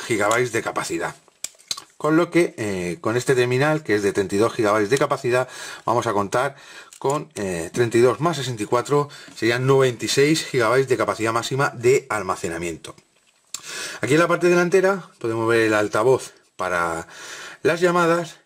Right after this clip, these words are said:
y la cámara delantera de cinco, o sea, de cinco, de ocho megapíxeles de resolución y que graba vídeo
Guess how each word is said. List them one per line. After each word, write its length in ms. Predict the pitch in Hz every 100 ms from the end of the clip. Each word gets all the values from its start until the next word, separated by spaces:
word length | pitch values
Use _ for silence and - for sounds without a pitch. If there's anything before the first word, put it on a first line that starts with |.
| _ 143
y 200 | 156 156 117
la 240 | 110 104
cámara 300 | 147 143 131
delantera 540 | 143 127 110 123 127 -
de 260 | 127 139
cinco, 800 | - - - 156 160 170 170 170 - - -
o 60 |
sea, 140 | 107 113
de 60 |
cinco, 220 | 101 107 104
de 120 | 120
ocho 260 | 156 180
megapíxeles 920 | 160 135 107 104 156 - 160 156 113 107
de 180 | 156 -
resolución 580 | 117 117 113 107 151 165
y 80 |
que 120 | 160 113
graba 220 | 127 123
vídeo 360 | 135 160 170